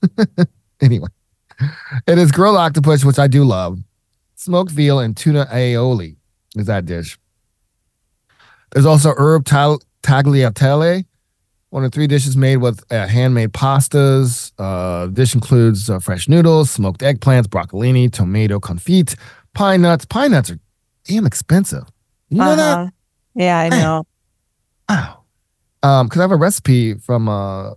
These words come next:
Speaker 1: um, Middle East that I love. I have the recipe. I haven't made it because it's like, it cost me fifteen dollars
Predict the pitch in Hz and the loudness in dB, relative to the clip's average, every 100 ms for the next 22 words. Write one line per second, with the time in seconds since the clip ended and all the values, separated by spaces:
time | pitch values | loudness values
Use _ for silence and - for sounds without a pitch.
0 | _ 104 95 92 90 90 90 _ _ _ | _ -12 -12 -14 -16 -20 -20 _ _ _
1 | _ _ _ 160 175 165 170 104 - - | _ _ _ 2 4 4 4 2 -4 -14
2 | - _ _ _ _ _ _ _ - 113 | -20 _ _ _ _ _ _ _ -6 -4
3 | 104 135 143 117 95 92 113 120 120 165 | 0 2 4 2 -2 -4 -4 -2 0 -2
4 | - 113 113 139 107 131 156 113 - 117 | -2 0 2 2 2 2 0 0 -2 -2
5 | 110 104 110 101 95 101 139 120 117 127 | -2 -4 -4 -6 -10 -6 -2 0 -2 -2
6 | 117 127 123 131 113 104 - | -2 0 2 2 0 -2 -10